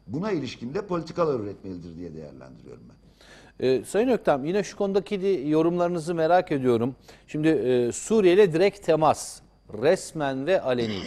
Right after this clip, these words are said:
Speaker 2: <clears throat> Şimdi bu konuda çok uyarı var, çok serzeniş var. Ee, hatta öyle ki bizim gazeteci olarak A K P kulislerinden aldığımız bilgiler,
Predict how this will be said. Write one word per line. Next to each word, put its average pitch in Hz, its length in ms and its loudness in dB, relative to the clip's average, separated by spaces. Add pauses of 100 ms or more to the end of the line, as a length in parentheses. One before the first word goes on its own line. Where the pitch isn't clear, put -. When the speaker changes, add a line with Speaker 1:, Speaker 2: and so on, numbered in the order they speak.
(160)
Speaker 2:
<clears throat> - 220 -8
Şimdi 160 200 -4
bu 214 60 2
konuda 202 360 2
çok - 360 0
uyarı 120 340 0
var, 92 420 -6
çok 151 240 -2
serzeniş 120 600 -2
var. 92 240 -2 (440)
Ee, 107 360 4
hatta 143 440 6
öyle 156 220 4
ki 110 220 -6
bizim 127 320 -6
gazeteci 120 640 -2
olarak 110 280 2
A 117 200 2
K - 160 -4
P 180 200 -4
kulislerinden 143 680 -4
aldığımız 110 500 -2
bilgiler, 123 440 0